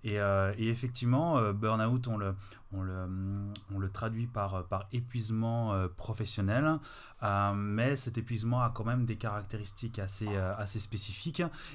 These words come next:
et on peut considérer, euh, dans, dans l'approche médicale, et telle qu'elle a été reconnue par l'O M S, je crois, en deux mille dix-neuf, euh, que c'est, euh, un état d'épuisement général qui, euh, concerne autant, euh, le domaine physique,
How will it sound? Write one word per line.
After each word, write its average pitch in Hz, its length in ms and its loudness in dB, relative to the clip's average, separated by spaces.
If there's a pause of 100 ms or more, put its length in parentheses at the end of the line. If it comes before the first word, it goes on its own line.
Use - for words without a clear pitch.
(120)
et 117 180 4
on 113 200 2
peut 123 160 2
considérer, 123 1000 2
euh, 101 160 0
dans, 110 320 0
dans 107 180 0
l'approche 113 400 0
médicale, 120 560 0
et 113 80 2
telle 135 280 -2
qu'elle 113 180 0
a 110 60 2
été 110 260 0
reconnue 120 400 4
par 107 180 2
l'O 113 100 4
M 117 160 4
S, 117 240 2
je 110 80 0
crois, 113 200 -4
en 104 80 0
deux 98 100 0
mille 113 300 4
dix-neuf, 113 680 2 (760)
euh, 110 220 4
que 143 420 2
c'est, 131 380 2
euh, 113 120 4 (120)
un 120 260 6
état 127 380 4
d'épuisement 117 580 2
général 123 840 4
qui, 139 280 0
euh, 120 80 6
concerne 127 760 2
autant, 135 680 -2
euh, 110 140 2
le 110 220 2
domaine 123 440 4
physique, 120 520 -4